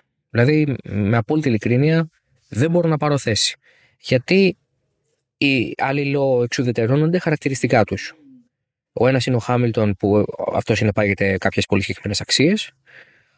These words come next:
αλλά ο άλλος είναι προϊόν της Ferrari. Ο ένας είναι σαράντα, ο άλλος είναι είκοσι έξι, είκοσι εφτά, άρα συνέχεια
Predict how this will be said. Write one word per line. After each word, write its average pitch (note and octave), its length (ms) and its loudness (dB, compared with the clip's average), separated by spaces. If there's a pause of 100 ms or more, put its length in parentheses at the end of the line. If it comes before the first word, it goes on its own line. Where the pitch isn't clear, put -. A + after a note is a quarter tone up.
(160)
αλλά D#3+ 200 0
ο F#3 60 2
άλλος F3+ 200 -2
είναι F#3 140 0
προϊόν D#3 340 0
της - 180 -4
Ferrari. A#2 220 2 (500)
Ο E3+ 200 -2
ένας E3+ 300 0
είναι B2 1000 0 (440)
σαράντα, B2 680 2 (340)
ο D#3 120 2
άλλος D#3 240 2
είναι D3 100 0
είκοσι C3+ 280 -2
έξι, D#3 260 0
είκοσι A#2 180 -2
εφτά, G3 420 2 (960)
άρα F3+ 400 0 (200)
συνέχεια E3+ 800 0